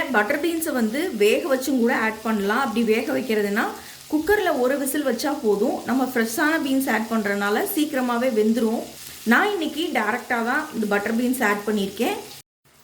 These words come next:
இப்போ இந்த பட்டர் பீன்ஸ் மூழ்கிற அளவுக்கு தண்ணி சேர்த்துக்குவோம். இப்போ இதெல்லாம் நல்லா வெந்து வரட்டும்.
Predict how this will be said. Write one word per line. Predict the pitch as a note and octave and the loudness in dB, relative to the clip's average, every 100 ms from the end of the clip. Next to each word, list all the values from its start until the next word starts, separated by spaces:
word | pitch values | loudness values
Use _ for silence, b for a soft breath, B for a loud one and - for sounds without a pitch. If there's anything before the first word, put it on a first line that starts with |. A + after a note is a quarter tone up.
| A#3+ | -8
இப்போ | A#3 E4+ G4+ | -2 0 0
இந்த | F#4 A3+ | 0 2
பட்டர் | A3+ C4+ | 2 0
பீன்ஸ் | E4 E4+ D#4+ C4 | 0 0 0 0
மூழ்கிற | C4 D4+ C#4+ A3+ | 2 2 2 2
அளவுக்கு | G3+ F#3+ G3+ D#4 | 2 0 -4 -2
தண்ணி | A#3+ A#3+ A#3+ | 2 2 2
சேர்த்துக்குவோம். | G#3+ G3+ G3 G3 A#3 F#4 - B B B _ _ _ _ | 0 0 -2 2 2 0 -6 B B B _ _ _ _
இப்போ | A#3 D4 | -4 0
இதெல்லாம் | C4 A#3 A3+ - - | 4 4 4 2 0
நல்லா | A3 B3 C#4 | 0 0 2
வெந்து | A3+ A#3 B3+ | 2 2 2
வரட்டும். | G#3+ - G#3 C#4 | 0 0 0 0